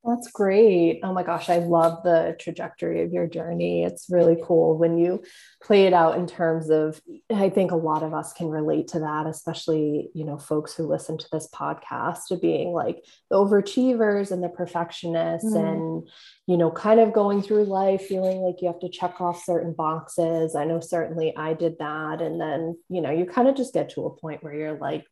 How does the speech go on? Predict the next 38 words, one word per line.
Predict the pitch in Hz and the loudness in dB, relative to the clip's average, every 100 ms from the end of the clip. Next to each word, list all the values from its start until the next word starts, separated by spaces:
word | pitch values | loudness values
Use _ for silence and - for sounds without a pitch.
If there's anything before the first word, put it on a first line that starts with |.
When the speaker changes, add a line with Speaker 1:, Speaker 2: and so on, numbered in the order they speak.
| _ | _
Speaker 1:
"This, | 165 170 - - - - - | -4 -4 -8 -16 -18 -18 -10
nothing | 165 175 220 208 | -8 -4 -2 -2
I | 190 | -2
do, | 180 185 170 143 143 - - | 0 2 2 0 -4 -10 -10
nothing, | 156 165 - 208 202 202 180 | -2 0 0 -2 -2 -2 -4
no | 170 165 180 208 | -2 2 2 2
checkbox | - 185 - 160 156 156 - - - - | -4 -10 -6 -6 -4 -8 -16 -20 -20 -2
is | 160 156 | -2 2
gonna | 165 160 | 0 2
make | 160 160 | 0 0
me | 160 | -4
happy | 160 - - | -4 -6 -2
at | 156 - | -4 -2
the | - | -6
end | - | -4
of | 165 | -4
the | 156 | -4
day." | - - - - 202 | -6 -8 -8 -8 -10
So | - 175 | -2 0
Speaker 2:
It's | 160 196 | 2 4
not | 226 247 | 4 6
working. | 247 247 247 202 185 202 | 6 6 4 0 0 0
Yeah. | 214 202 190 - | 0 0 0 6
Speaker 1:
No, | 233 233 254 285 277 226 | 8 10 8 8 8 8
it's | 160 175 175 | 6 4 0
not. | 170 185 208 185 175 185 - - | -2 0 0 0 -2 -4 -10 -2
Um, | 190 185 175 170 170 170 | 4 6 6 4 0 0
and | 196 202 | 2 4
I | 202 | 2
think | - 254 277 | 4 4 4
it's, | 302 254 226 - - - | 4 4 2 -2 -10 -2
I | 185 190 | 0 2
mean, | 185 | 2
it | 185 | 0
makes | 180 180 180 | 2 0 0
sense | 160 160 165 | -6 -6 -6
from | - 156 160 | -2 -2 -2
a, | 156 151 | -2 -2